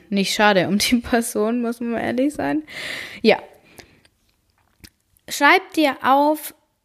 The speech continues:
welche Situationen di-, dir schwerfallen und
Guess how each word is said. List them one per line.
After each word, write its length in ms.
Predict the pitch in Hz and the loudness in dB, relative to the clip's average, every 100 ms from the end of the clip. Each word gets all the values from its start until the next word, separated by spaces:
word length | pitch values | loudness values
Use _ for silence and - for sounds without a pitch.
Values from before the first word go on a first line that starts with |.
| _ _ _ _ - | _ _ _ _ -12
welche 840 | 233 226 247 277 302 302 302 302 | -4 0 4 4 2 -2 0 0
Situationen 1040 | 294 226 233 214 208 - 247 285 302 339 370 415 - - - _ _ _ _ _ - | -2 -4 0 0 -2 -4 0 2 2 2 0 -4 -14 -20 -20 _ _ _ _ _ -20
di-, 400 | 226 - - 220 | -18 -18 -16 -6
dir 240 | 269 285 | 0 0
schwerfallen 960 | 277 226 247 302 - 190 180 190 262 427 - - - _ _ _ _ _ _ _ _ _ _ _ - | 2 2 2 2 -2 -2 0 0 -2 -4 -10 -20 -20 _ _ _ _ _ _ _ _ _ _ _ -6
und 640 | 233 269 285 285 294 - | 2 4 6 2 -2 -6